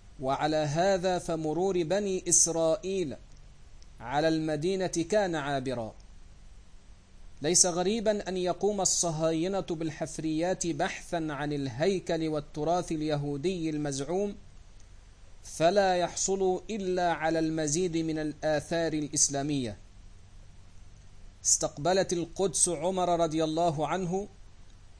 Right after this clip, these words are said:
لاستلام مفاتيحها، فأمن عمر أهلها وحقن دماءهم،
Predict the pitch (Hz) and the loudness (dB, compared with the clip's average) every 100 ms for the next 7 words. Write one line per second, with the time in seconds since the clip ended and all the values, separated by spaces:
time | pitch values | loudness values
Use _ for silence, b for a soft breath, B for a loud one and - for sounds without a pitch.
0 | - - 135 139 - 160 156 185 185 180 | -20 -18 -4 2 4 4 0 0 0 0
1 | 170 156 180 185 175 170 165 165 120 98 | 0 0 0 0 0 -2 0 0 0 -6
2 | - - - - - - - - - - | -16 -18 -18 -18 -18 -16 -16 -16 -18 -18
3 | - - - 143 165 202 190 190 190 180 | -18 -14 -2 0 0 0 0 0 0 2
4 | 160 180 196 190 185 180 165 185 156 110 | 2 0 2 2 2 2 2 2 2 0
5 | - - - - - - - - 139 139 | -4 -16 -18 -18 -18 -18 -18 -10 -4 -4
6 | - 196 - 185 180 160 170 165 170 165 | 0 0 2 0 0 -2 0 2 4 2
7 | 127 107 | 0 -6